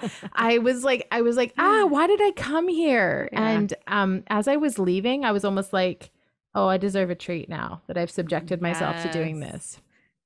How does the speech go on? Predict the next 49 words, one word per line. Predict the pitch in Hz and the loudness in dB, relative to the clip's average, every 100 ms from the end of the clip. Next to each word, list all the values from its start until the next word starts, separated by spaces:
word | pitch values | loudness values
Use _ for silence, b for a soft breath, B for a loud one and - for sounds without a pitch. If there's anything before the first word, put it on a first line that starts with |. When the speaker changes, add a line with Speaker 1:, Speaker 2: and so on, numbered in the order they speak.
| _ | _
Speaker 1:
Yes. | 165 156 156 147 - | -12 -10 -10 -12 -14
You | 180 | -8
know | 185 | -4
what? | 190 170 | -4 -2
I've | 185 | -4
heard | - 196 | -6 -6
that | 240 453 | -4 -6
a | 392 | -4
lot | 175 147 - | -4 -6 -8
this, | 165 160 - _ - | -14 -14 -16 _ -16
this | 156 - | -16 -16
past | - 143 131 - | -14 -12 -14 -20
few | - 151 | -16 -14
weeks | 147 120 - 151 | -14 -16 -18 -18
is, | 143 | -14
like, | 143 135 - b b b _ _ | -12 -12 -14 b b b _ _
it's | 208 208 - | -10 -10 -6
like | 226 190 - _ 202 | -4 -4 -8 _ -4
all, | 226 269 285 | -2 -2 -2
we | 240 | -6
have | 233 - | -8 -8
all | 214 | -8
these | 247 247 240 | -6 -10 -10
amazing | 240 196 170 175 185 | -10 -10 -10 -12 -8
habits | 165 170 - - | -8 -8 -14 -14
and | 165 | -10
we | 170 | -10
do | 165 175 | -10 -14
so | - 208 202 | -12 -10 -8
many | 208 180 180 | -8 -8 -8
amazing | 185 165 165 170 | -8 -8 -8 -10
things | - 165 160 | -10 -14 -10
for | 147 | -8
ourselves. | 156 - 127 - - | -8 -8 -10 -10 -6
And | 196 | -4
then | 208 | -4
December | 240 262 170 160 180 | -6 -6 -8 -8 -10
comes | - - - 156 | -14 -18 -16 -12
and | 170 | -12
just | 156 - - | -12 -16 -16
something | 160 180 226 233 | -14 -12 -10 -8
in | 233 | -4
our | 240 226 | -6 -6
brain | 165 139 156 | -8 -8 -10
just | 160 - | -12 -12
switches, | - - - - - - | -12 -12 -14 -16 -18 -16
right? | 147 135 165 | -10 -8 -8
And, | - 170 | -8 -8
like, | 156 143 | -8 -8